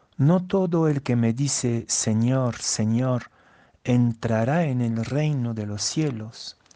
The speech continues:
sino el que hace la voluntad de mi Padre que está en los cielos". El que escucha estas palabras mías y las pone en práctica,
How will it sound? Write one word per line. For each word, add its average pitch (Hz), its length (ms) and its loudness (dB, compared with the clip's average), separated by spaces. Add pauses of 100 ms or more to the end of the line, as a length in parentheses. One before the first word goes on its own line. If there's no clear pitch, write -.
(640)
sino 151 720 4
el 135 240 0
que 127 180 2
hace 147 340 2
la 135 120 2
voluntad 117 640 0
de 120 100 2
mi 110 160 4
Padre 123 680 -2 (160)
que 117 140 0
está 123 640 0
en 113 240 2
los 101 160 -2
cielos". 101 760 -2 (1900)
El 156 160 2
que 180 120 2
escucha 185 520 0
estas 147 400 0
palabras 120 760 0
mías 123 560 2
y 120 40 0
las 117 240 0
pone 185 380 2
en 131 140 2
práctica, 117 920 -4